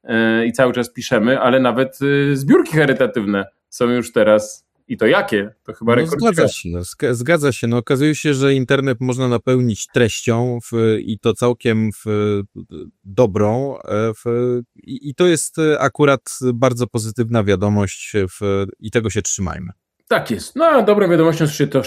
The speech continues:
Speaker 1: to, że dzieci, które borykają się z nowotworami, dostaną dwieście pięćdziesiąt milionów. Na sprzęt, jak rozumiem, zostanie to wydane, bo, bo pewnie to jeszcze zostanie,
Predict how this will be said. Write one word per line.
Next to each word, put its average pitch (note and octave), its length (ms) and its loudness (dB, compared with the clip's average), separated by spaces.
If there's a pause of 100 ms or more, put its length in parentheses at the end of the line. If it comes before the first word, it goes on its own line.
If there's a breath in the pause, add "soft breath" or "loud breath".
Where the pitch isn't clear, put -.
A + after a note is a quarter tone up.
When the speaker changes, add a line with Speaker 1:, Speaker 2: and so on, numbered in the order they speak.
Speaker 1:
to, C3 120 0
że A#2 140 -4
dzieci, A#2 580 0
które A2 220 0
borykają A2+ 440 2
się B2 120 -2
z G#2+ 60 0
nowotworami, A#2 580 2
dostaną A2+ 340 -2
dwieście A2+ 240 -6
pięćdziesiąt A2 300 -6
milionów. A#2 520 2
Na A#2 160 2
sprzęt, G3+ 300 0
jak B2+ 120 0
rozumiem, A#2 320 2
zostanie A2+ 320 0
to A2 100 -2
wydane, G#2+ 360 0
bo, G2 360 0
bo G#2+ 160 -4
pewnie G#2+ 260 -4
to G#2+ 80 -12
jeszcze A2 180 -8
zostanie, G#2+ 400 -2